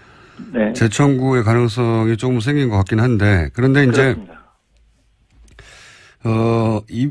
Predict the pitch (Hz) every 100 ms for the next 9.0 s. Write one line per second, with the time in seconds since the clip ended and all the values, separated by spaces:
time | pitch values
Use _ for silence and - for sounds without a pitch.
0 | - 139 151 190 190 190 185 156 135 165
1 | 156 170 156 - 160 147 156 151 139 135
2 | 123 143 135 127 113 120 110 - 156 127
3 | 131 113 101 87 80 113 185 - _ _
4 | _ _ _ _ _ - 127 185 226 202
5 | 214 - 202 190 180 175 170 175 208 185
6 | 127 139 160 - 156 151 147 147 143 147
7 | 170 131 135 156 147 131 - 123 156 92
8 | 78 - - 151 147 165 156 151 113